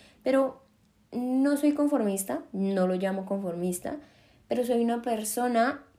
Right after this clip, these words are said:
que todo lo agradece, ¿vale? Valoro mucho hasta los pequeños momentos, porque sé que en algún momento los voy a necesitar. Valoro mucho el pequeño momento donde estoy viendo una peli con mi amigo, pero va-, ah, pero valoro mucho también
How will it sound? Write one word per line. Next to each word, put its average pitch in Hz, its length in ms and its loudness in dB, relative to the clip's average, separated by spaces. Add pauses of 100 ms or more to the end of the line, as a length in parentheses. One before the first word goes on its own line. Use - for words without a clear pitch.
(100)
que 202 500 0 (160)
todo 240 240 4
lo 240 60 4
agradece, 180 440 -2 (160)
¿vale? 196 300 0
Valoro 208 480 4
mucho 262 540 2
hasta 226 220 -4
los 190 120 -4
pequeños 180 340 -6
momentos, 170 460 -8 (100)
porque 196 240 -4
sé 185 100 -6
que 185 80 -6
en 185 60 -2
algún 190 200 -2
momento 185 400 -6
los 202 160 -2
voy 170 100 -2
a 160 80 -4
necesitar. 165 640 -10 (1300)
Valoro 190 320 4
mucho 226 460 0
el 202 240 -4
pequeño 185 340 -2
momento 190 320 -2
donde 220 160 0
estoy 202 200 -4
viendo 185 220 -2
una 190 220 -2
peli 208 300 0
con 214 240 0
mi 190 100 -2
amigo, 202 400 2 (240)
pero 196 220 2
va-, 180 320 2
ah, 233 260 0
pero 190 160 -2
valoro 185 400 0
mucho 214 340 0
también 214 600 0